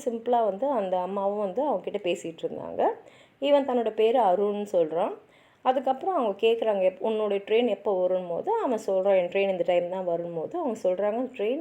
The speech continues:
வரதுக்கு நிறைய நேரம் இருக்கு, வா, வந்து என் கூட வந்து ஏதாவது சாப்பிடுன்னு" சொல்லிட்டு அவன் கையை பிடிச்சிக்கிட்டு அழைச்சின்னு போறாங்க. அவனுக்கு கையை பிடிச்சி இழுத்துடணும், நம்ம கையை பிடிச்சி இழுத்துன்னு போறாங்களே அப்படின்ற மாதிரியே தான் இருந்தது. ஆனா கொஞ்சம்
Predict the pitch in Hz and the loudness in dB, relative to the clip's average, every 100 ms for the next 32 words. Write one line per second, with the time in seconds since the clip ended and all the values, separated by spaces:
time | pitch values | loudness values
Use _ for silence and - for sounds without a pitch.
0 | 285 185 - 185 165 196 247 208 175 185 | -2 -2 -4 -6 -4 -2 -2 -2 -2 0
1 | 175 151 - 180 160 - - _ - _ | -2 -4 2 4 4 0 -14 _ -20 _
2 | - 240 247 247 - 190 226 330 202 214 | 2 4 4 0 -2 -2 0 0 0 0
3 | 226 202 196 175 214 - 185 185 196 202 | 0 0 0 0 0 0 0 0 -4 -4
4 | - 156 156 403 - - - _ 247 262 | -4 -4 -2 -4 -6 -20 -20 _ 2 2
5 | 262 262 311 302 202 202 190 202 427 359 | 4 2 2 -2 -4 -6 -12 -4 0 2
6 | 220 220 214 214 175 165 165 269 440 - | 2 0 -2 0 2 0 -2 -2 -2 -6
7 | - - - 277 294 277 277 302 370 359 | -20 -20 -2 2 4 4 4 2 2 -2
8 | 285 - 302 269 294 269 240 240 233 220 | -4 -2 -2 0 0 2 4 2 2 2
9 | 214 214 277 285 247 240 233 262 247 208 | 0 2 2 2 0 0 0 0 0 2
10 | 190 196 196 208 185 196 196 190 185 226 | 0 0 0 0 0 -2 0 0 2 2
11 | 254 262 220 196 247 269 220 208 202 185 | 4 2 2 0 2 2 0 -2 -6 -4
12 | 190 180 180 180 | -2 0 0 -4